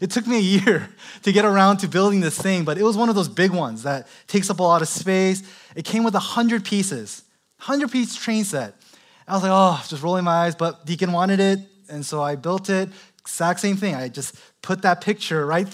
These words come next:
there and just started building it, right, to see if it's resembling anything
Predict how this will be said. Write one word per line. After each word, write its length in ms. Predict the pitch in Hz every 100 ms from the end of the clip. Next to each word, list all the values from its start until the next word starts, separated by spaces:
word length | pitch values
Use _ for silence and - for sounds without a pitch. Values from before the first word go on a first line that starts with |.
| -
there 420 | 202 151 143 - - - -
and 100 | 156
just 140 | 165
started 260 | 196 185 160
building 340 | 175 170 143
it, 140 | 98 - _ _ _ -
right, 260 | 139 165 -
to 120 | 202
see 500 | - 226 202 147 147 _ _ _ _ _
if 140 | 156
it's 340 | 180 - - - 165
resembling 640 | 165 143 190 220 208 226 226
anything 760 | 214 262 262 - 165 156 175